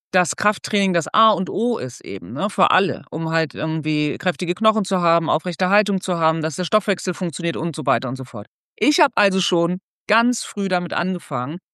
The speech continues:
damit ich überhaupt nicht schmerzfrei, aber zumindest lebensfähig war in dieser Zeit, ne, und habe halt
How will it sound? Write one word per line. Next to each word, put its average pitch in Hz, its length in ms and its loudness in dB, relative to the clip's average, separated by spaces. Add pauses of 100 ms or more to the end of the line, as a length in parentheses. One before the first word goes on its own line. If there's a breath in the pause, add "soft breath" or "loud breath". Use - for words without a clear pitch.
damit 190 300 4
ich 170 120 -6
überhaupt 180 600 0 (480)
nicht 175 300 -2
schmerzfrei, 190 600 2
aber 147 160 0
zumindest 165 380 -4
lebensfähig 185 1040 2
war 151 240 4
in 143 100 -4
dieser 135 240 -4
Zeit, 110 440 -6
ne, 117 180 -6
und 156 160 -4
habe 156 180 0
halt 147 120 2